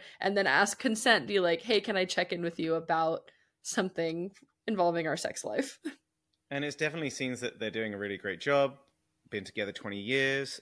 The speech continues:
Speaker 2: trying a lot of things
Speaker 1: Yeah.
Speaker 2: sexually. That's great. It's, there's a lot of positives here, it seems like.
Speaker 1: Totally. Totally. And, and again, don't wanna minimize that you want this. Like, I heard that they were like, "Should I just, like, suck it
Speaker 2: Yeah.
Speaker 1: up?" Like,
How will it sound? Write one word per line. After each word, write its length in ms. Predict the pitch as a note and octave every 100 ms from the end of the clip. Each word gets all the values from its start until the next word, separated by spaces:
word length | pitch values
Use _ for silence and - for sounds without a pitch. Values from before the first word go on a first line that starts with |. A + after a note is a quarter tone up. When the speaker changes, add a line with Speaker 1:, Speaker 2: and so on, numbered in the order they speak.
| -
Speaker 2:
trying 400 | - B2 B2 A#2+
a 60 |
lot 80 | G#3
of 60 | A3
things 120 | D#4
Speaker 1:
Yeah. 240 | G4 D4+
Speaker 2:
sexually. 560 | F#3+ F#3 F#3 D3 D3 D3 -
That's 160 | -
great. 380 | - C3+ - -
It's, 240 | A2 - -
there's 200 | A2+ A#2
a 40 |
lot 160 | B2 B2
of 100 | -
positives 460 | G2 - - -
here, 80 | - -
it 60 |
seems 260 | - - -
like. 240 | - - _ _ _ _ -
Speaker 1:
Totally. 540 | - G3+ E3+ D3 G3 - _ _ -
Totally. 340 | E4 C#4 A#3
And, 320 | - F#4+ F#4
and 320 | D4 E4+ E4+ D4+
again, 300 | B3+ G#3 G3+
don't 160 | B3+
wanna 160 | B3+ C4+
minimize 440 | A#3+ A#3+ A#3 A3+
that 140 | A3 -
you 140 | G3+
want 500 | E3 D#3 E3 F3+ A3
this. 320 | C4+ C#4+ C#4
Like, 160 | G#3 G#3
I 100 | F#3+
heard 240 | G3 F#3+
that 120 | F#3+ -
they 100 | F#3+
were 120 | F#3+
like, 320 | F3 D#3+ -
"Should 200 | - -
I 120 | D4 D4
just, 240 | B3+ B3+
like, 160 | B3 A#3
suck 260 | - A#3+
it 80 | A3+
Speaker 2:
Yeah. 80 | A3
Speaker 1:
up?" 100 | A3+
Like, 220 | F#3+ F#3+